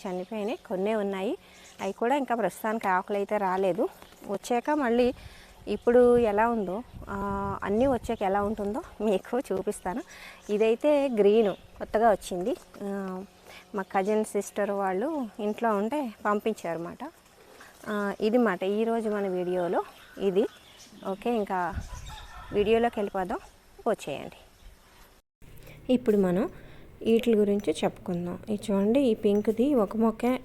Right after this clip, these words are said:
బాగుంది చాలా, మిగతా అన్నీ రెస్ట్ మూడ్లోకి వెళ్ళిపోయామాట. ఇప్పుడు ఈ దుంపల్ని నేను ఏ విధంగా పాతుకుంటాను, అలాగే సాయిల్ మిక్సింగ్ ఎలా కలుపుతానో నేను ఈ వీడియోలో మీకు చూపించేస్తాను, చూసేయండి. మనవి ఇది దేశవాళీది,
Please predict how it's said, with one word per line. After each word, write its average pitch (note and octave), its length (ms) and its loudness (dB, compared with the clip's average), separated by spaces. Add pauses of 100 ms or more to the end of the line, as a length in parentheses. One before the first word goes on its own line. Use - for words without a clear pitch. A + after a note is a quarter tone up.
బాగుంది G3+ 500 2 (120)
చాలా, G3+ 240 0
మిగతా G#3+ 400 0
అన్నీ A3 400 4
రెస్ట్ G3 280 0
మూడ్లోకి G3+ 320 4
వెళ్ళిపోయామాట. F#3 460 -2 (720)
ఇప్పుడు A#3 480 2
ఈ A#3+ 100 2
దుంపల్ని G#3+ 600 2 (380)
నేను A3 180 6
ఏ G#3 140 8
విధంగా A3 380 6
పాతుకుంటాను, G3 880 2 (320)
అలాగే G3+ 360 4
సాయిల్ G3+ 380 4
మిక్సింగ్ A3+ 360 2
ఎలా G3+ 220 2
కలుపుతానో G3 580 0 (560)
నేను A3+ 240 6
ఈ A3+ 340 4
వీడియోలో G3+ 440 6
మీకు F#3+ 340 0 (240)
చూపించేస్తాను, G3 800 -2 (260)
చూసేయండి. E3+ 580 -2
మనవి G3+ 320 0
ఇది G#3+ 240 4
దేశవాళీది, G3 720 2